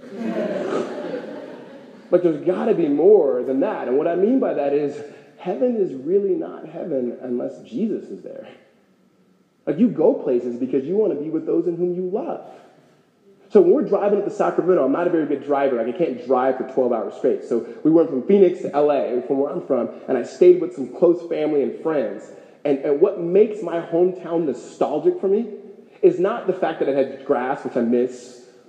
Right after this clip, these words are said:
um, a-, a-, and, and things like that. It's the fact that the people who I love are still there. If you remove them, it's like I have distant memories, but it's not a relationship. Unfortunately, what we make the relationship with God about is the songs I love.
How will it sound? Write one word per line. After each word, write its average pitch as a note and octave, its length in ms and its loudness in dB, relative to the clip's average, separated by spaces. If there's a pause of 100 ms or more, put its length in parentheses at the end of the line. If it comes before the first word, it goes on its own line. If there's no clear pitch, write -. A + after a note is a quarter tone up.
um, C3 280 0
a-, D3+ 40 -6
a-, F3 380 -2
and, D#3+ 140 4
and D3+ 340 -2
things F3+ 240 8
like C#3+ 200 -2
that. D#3 400 -2
It's E3 200 -2
the D#3 120 -4
fact F3+ 320 -6
that - 160 -10
the - 80 -2
people - 580 -2
who D3 140 -2
I B2+ 80 -6
love C#3 600 -8
are - 120 -20
still G#3+ 280 -2
there. F4 540 0 (640)
If G#3+ 160 2
you D4 160 6
remove C4 360 2
them, D4 280 2
it's A3+ 120 -2
like A3+ 140 0
I G#3+ 160 -8
have G#3 340 0
distant A#3 360 2
memories, A#3+ 440 4
but G#3 100 4
it's G#3 140 -2
not A3+ 140 -4
a A3+ 60 2
relationship. B3 840 2 (840)
Unfortunately, C4 520 4
what G#3 180 4
we C4+ 140 2
make B3 300 4
the G#3 60 2
relationship G3+ 480 4
with E3+ 160 2
God F3 180 2
about G3+ 340 0
is D3 100 -2
the C3 100 0
songs A3 480 2
I G#3 100 0
love. D#3 400 2